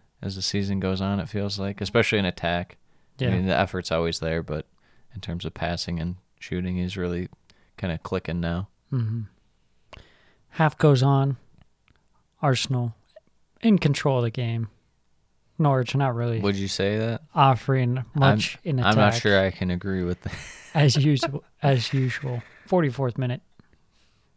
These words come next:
Speaker 2: They get a second goal through who other than Kieran Tierney.
Speaker 1: Pings one far post, off the post.
Speaker 2: Just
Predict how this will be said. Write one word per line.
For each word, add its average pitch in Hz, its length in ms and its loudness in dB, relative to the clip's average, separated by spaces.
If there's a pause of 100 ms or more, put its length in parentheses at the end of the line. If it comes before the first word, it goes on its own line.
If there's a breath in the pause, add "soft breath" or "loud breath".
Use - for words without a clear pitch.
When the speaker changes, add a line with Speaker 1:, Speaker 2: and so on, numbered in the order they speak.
(440)
Speaker 2:
They 147 160 0
get 151 160 0
a 120 60 -6
second 127 420 -4
goal 120 220 -4
through 156 400 2 (560)
who 156 200 4
other 135 320 4
than 120 360 0
Kieran 127 300 0
Tierney. 113 500 -4 (100)
Speaker 1:
Pings 113 300 -2
one 90 160 0
far 98 240 -2
post, - 520 -4 (300)
off 95 220 -2
the - 80 -6
post. - 440 -6 (120)
Speaker 2:
Just 160 300 2